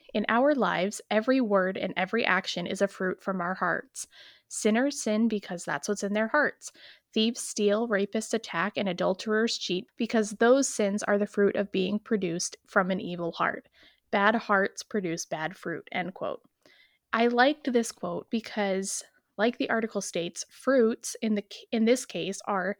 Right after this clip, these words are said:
actions, feelings, thoughts, and words. If a source is inviting you to hurt people or to say rude things to people or do something violent or bad, it's probably a bad source, and it's probably also a bad person if that person is inviting you to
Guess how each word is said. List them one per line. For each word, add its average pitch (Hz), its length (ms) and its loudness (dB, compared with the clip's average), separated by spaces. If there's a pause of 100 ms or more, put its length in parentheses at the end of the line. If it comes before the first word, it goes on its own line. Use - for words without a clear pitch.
(140)
actions, - 560 -2
feelings, 202 580 0
thoughts, - 400 0
and 190 140 -6
words. - 540 -6 (200)
If - 140 -4
a 220 60 2
source 220 420 0
is 208 160 -2
inviting 208 480 2
you 214 160 2
to 196 140 -6
hurt 269 260 0
people 214 420 0
or 220 120 -2
to 220 120 -2
say 180 260 -2
rude 175 260 -6
things 254 320 4
to 202 80 -4
people 180 520 -2 (120)
or 208 180 4
do 196 180 -2
something 196 400 -2
violent 185 380 -2
or 240 80 0
bad, 180 400 -2 (140)
it's - 400 -4 (140)
probably 339 540 0
a 320 60 8
bad 294 300 4
source, - 440 0
and 220 140 6
it's 262 120 2
probably 294 440 2
also 294 300 4
a 285 60 6
bad 285 260 2
person 277 380 0
if - 120 -6
that 214 180 0
person 269 400 2
is 185 120 -4
inviting 175 400 -2
you 170 100 -6
to - 160 -8